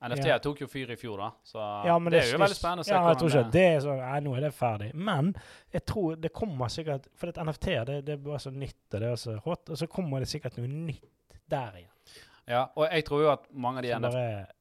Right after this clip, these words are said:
Speaker 2: for det er sånn som, eh, Samsung.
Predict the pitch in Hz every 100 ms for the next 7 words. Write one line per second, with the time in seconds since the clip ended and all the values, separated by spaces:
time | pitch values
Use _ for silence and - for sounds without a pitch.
0 | _ - 170 151 170 151 147 127 131 _
1 | _ _ _ - _ - 123 117 117 113
2 | 104 104 _ _ _ _ _ _ _ -
3 | - - 160 135 127 120